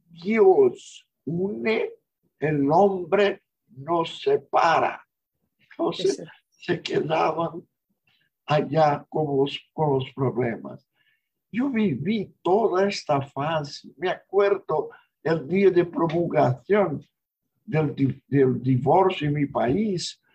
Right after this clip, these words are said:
Speaker 1: había colas y colas y colas en la, en los juicios de familia para se homologar antiguo desquite o separación judicial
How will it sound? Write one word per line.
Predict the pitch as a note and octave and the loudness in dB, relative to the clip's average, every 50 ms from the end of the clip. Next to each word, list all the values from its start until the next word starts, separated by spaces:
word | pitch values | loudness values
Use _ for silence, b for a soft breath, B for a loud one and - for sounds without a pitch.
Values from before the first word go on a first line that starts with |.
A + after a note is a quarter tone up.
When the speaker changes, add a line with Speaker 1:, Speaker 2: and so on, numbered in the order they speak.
| _ _ | _ _
Speaker 1:
había | - C3 D#3 E3+ G3 G#3 F#3+ - - - _ | -2 -2 0 0 2 2 0 0 -2 -6 _
colas | - - G4 - G4 F#4+ - F#3+ F3 E3 D#3 D3 - - - - - - | -2 2 4 6 6 8 6 6 4 2 0 -2 -2 -2 -6 -10 -4 -2
y | C#3+ C3+ - | -2 -2 -2
colas | - - C#3 G#2+ A#2+ - C3+ D3 D3 C#3+ B2+ C3 C3 | -4 -4 -4 -2 0 0 0 0 0 -2 -2 -4 -4
y | B2+ - | -8 -8
colas | - - C#3 D3 D3+ C#3+ B2 - - A#2 - - _ _ _ _ _ _ _ _ _ _ _ | -6 -2 0 0 2 2 0 0 -4 -6 -10 -14 _ _ _ _ _ _ _ _ _ _ _
en | - C3+ C#3+ C#3 C3+ | -4 -2 -2 0 2
la, | C3 A#2+ B2 A#2+ G#2+ - - | 2 2 0 0 -2 -4 -4
en | B2+ C3 C3+ B2+ B2+ | -2 -2 -2 0 0
los | C3 C3 C3+ C#3 - | 0 0 0 0 -2
juicios | A#2 C3 D3 E3+ G3 G3 F3+ E3+ E3 D3+ D3 | -2 -2 -2 0 0 -2 -2 -2 -2 -2 -2
de | D#3 D3+ - | -2 -4 -4
familia | - - C#3+ C3 - - F#3 F#3+ F#3+ F3 - C3 - - - b b b b b b b b _ _ - | -4 -4 -4 -4 -2 -4 -4 -4 -4 -2 0 0 0 0 0 b b b b b b b b _ _ 0
para | E3+ F3+ F3 D#3+ D#3 | 2 2 4 2 0
se | D3+ - - F3+ F3 | -2 -2 2 2 2
homologar | E3 D#3+ E3+ E3+ E3+ E3 D#3 C3+ B2 C#3 E3 F#3 F3+ E3 D#3 C#3+ - - _ _ _ _ _ _ _ _ _ | 2 2 2 2 4 4 4 4 4 4 4 4 4 2 2 0 -4 -10 _ _ _ _ _ _ _ _ _
antiguo | - D3+ D#3 C#3+ B2+ - E3+ F3+ E3 E3 E3+ | -2 -2 -2 -2 -2 -2 -4 -2 2 2 2
desquite | D3+ C3+ E3 E3 D3+ C3 - - - - - - A3 A#3+ A#3 - - _ - B2+ G2+ - - - - _ _ _ | 2 2 2 2 2 2 0 -4 -6 -10 -6 -4 -2 0 0 -2 -4 _ 2 2 2 2 0 -4 -10 _ _ _
o | - C#3+ D3+ | 0 0 0
separación | - - C3+ C3+ C3 - D3 C#3 D3+ D3+ C#3+ - - F3+ E3+ - - - B B B B B B _ | 2 2 0 0 2 2 2 4 4 2 0 0 0 0 0 0 -2 -10 B B B B B B _
judicial | _ - E3 E3 D#3+ D3+ E3 E3 E3+ - - - - C#3+ E3 F#3 G#3+ G3+ - - - | _ 0 2 2 2 2 -2 -6 -8 -8 -8 -4 0 4 4 6 6 4 2 -2 -8